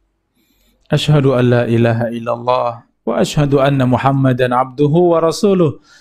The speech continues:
Aku bersaksi bahwa tidak ada ilah yang benar disembah kecuali Allah,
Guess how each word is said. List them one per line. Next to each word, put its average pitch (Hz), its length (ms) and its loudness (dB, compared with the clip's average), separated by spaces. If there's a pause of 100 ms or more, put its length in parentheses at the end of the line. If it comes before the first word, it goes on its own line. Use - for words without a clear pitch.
(340)
Aku 165 240 -2
bersaksi 208 640 0
bahwa 147 240 2
tidak 165 480 0
ada 190 80 2
ilah 175 400 2
yang 147 240 -2
benar 196 400 0
disembah 165 560 0
kecuali 165 480 0
Allah, 180 720 -2